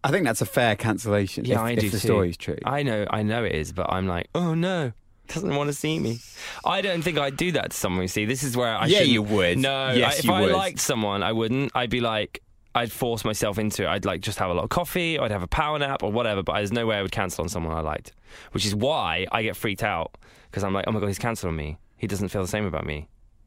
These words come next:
Speaker 1: I would cancel because I'd be like, "Oh God, I'm, I, even if I have a coffee and a nap, I'm gonna be presenting a tired version of myself."
Speaker 2: Yeah, not a good, not a good thing.
Speaker 1: Which in, in my case is not a good
Speaker 2: I know. But the thing is, it's annoying for me as well, 'cause, like, he doesn't know my life,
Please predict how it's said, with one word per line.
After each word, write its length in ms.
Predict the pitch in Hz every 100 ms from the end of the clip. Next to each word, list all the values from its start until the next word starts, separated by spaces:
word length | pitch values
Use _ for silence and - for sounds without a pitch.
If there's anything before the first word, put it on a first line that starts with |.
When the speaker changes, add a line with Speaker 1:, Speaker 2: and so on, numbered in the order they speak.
| -
Speaker 1:
I 200 | 165 190
would 200 | 151 -
cancel 320 | 117 95 110
because 220 | 95 101
I'd 120 | 107 101
be 100 | 104
like, 280 | 101 95 -
"Oh 120 | 104
God, 260 | 101 95 -
I'm, 220 | 104 104 -
I, 160 | 101 -
even 260 | 135 127
if 80 | 127
I 60 | 113
have 120 | 110
a 40 |
coffee 360 | 104 120 107 104
and 80 | 98
a 40 |
nap, 300 | 101 98 - -
I'm 160 | 104
gonna 260 | 107 107 104 90 -
be 140 | 120
presenting 680 | 107 107 120 117 110 104 90 -
a 80 |
tired 480 | - - 113 104 98
version 380 | 98 104 101 92
of 60 | 90
myself." 480 | 90 - 101 76 -
Speaker 2:
Yeah, 260 | 110 104
not 220 | 92 107 101
a 20 |
good, 200 | 101 90
not 180 | 98 95
a 40 |
good 160 | 98 82
thing. 120 | 107
Speaker 1:
Which 140 | 87 80 - -
in, 220 | 107 - -
in 220 | 107 101
my 160 | 107 98
case 260 | 98 87
is 100 | 90
not 160 | 95 -
a 40 |
good 220 | 95 92 104 - - -
Speaker 2:
I 100 | 117
know. 400 | 123 120 110 95 - -
But 320 | - 131 - 151
the 100 | 143
thing 180 | 180
is, 140 | 151 120
it's 140 | 120
annoying 260 | 139 135 127
for 80 | 120
me 100 | 120
as 100 | 110
well, 180 | 113 120
'cause, 140 | 110
like, 100 | 110
he 60 | 117
doesn't 180 | 110 110
know 140 | 107
my 140 | 104
life, 360 | 101 95 113 -